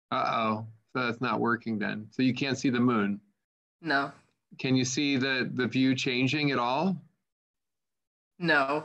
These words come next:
Speaker 2: it's still the same.
Speaker 1: Oh, okay.
Speaker 2: It's
Speaker 1: So
Speaker 2: moving
Speaker 1: this is,
Speaker 2: around,
Speaker 1: this,
Speaker 2: but
Speaker 1: it, huh?
Speaker 2: you can see your mouse moving around, but nothing else.
Speaker 1: But nothing else. Oh,
Speaker 2: It's just
Speaker 1: that
Speaker 2: like
Speaker 1: didn't
Speaker 2: the
Speaker 1: work.
Speaker 2: still screen. Yeah.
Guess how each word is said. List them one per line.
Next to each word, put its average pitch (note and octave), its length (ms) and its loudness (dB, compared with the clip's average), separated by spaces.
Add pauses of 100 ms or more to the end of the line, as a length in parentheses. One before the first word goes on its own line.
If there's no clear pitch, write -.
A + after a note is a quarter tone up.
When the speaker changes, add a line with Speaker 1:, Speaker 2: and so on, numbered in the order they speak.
Speaker 2:
it's F3 160 -4
still - 400 -4
the D3+ 100 -8
same. D3 360 -6 (680)
Speaker 1:
Oh, A2 1000 0
okay. A2+ 200 -2
Speaker 2:
It's F#2+ 80 -4
Speaker 1:
So A#2 60 0
Speaker 2:
moving A#2 180 2
Speaker 1:
this - 60 0
is, D3 60 2
Speaker 2:
around, C3+ 240 2
Speaker 1:
this, F#3 200 -4 (180)
Speaker 2:
but D3+ 360 2
Speaker 1:
it, B2 120 -2 (440)
huh? D3 220 0
Speaker 2:
you A#3 80 -2 (600)
can G#3 80 0
see A#3+ 120 -2
your G3+ 180 2
mouse E3+ 360 4
moving F3+ 220 4
around, D3 400 2
but E3+ 100 -8
nothing E3 280 -2
else. D3+ 480 -4 (120)
Speaker 1:
But B2+ 120 2
nothing B2+ 380 4
else. A2 420 0
Oh, C3+ 400 0
Speaker 2:
It's A2+ 80 4
just G#2+ 120 2
Speaker 1:
that A#3 60 6
Speaker 2:
like G3+ 120 6
Speaker 1:
didn't B2 160 0
Speaker 2:
the F#3+ 60 4
Speaker 1:
work. F3 280 8
Speaker 2:
still - 240 -6
screen. D#3+ 520 -8
Yeah. E3 360 0